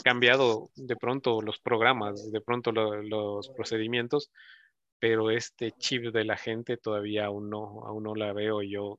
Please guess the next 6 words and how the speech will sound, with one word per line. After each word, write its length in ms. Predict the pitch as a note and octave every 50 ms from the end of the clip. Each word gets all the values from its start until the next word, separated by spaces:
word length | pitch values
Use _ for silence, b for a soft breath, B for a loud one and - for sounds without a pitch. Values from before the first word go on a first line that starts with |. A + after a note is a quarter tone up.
| _ _
totalmente 840 | - A2+ G#2 _ - G#2+ A2 A2 G#2+ G#2+ G#2+ A2 A2+ - - A2
definida, 560 | G#2 G#2 - - A#2 A2+ A#2+ C#3 C3+ A#2+ B2 B B B B B B B B B B B _ -
porque, 520 | A#2 A#2 - - A2+ G#2+ G#2 G2+ - - -
bueno, 880 | - - - F3 E3+ D3+ - - - - - - B2+ D3 F#3+ G3+ B2
o 60 | A2+ G#2+
sea, 440 | - B2 A#2+ A#2 A#2 A2+ - -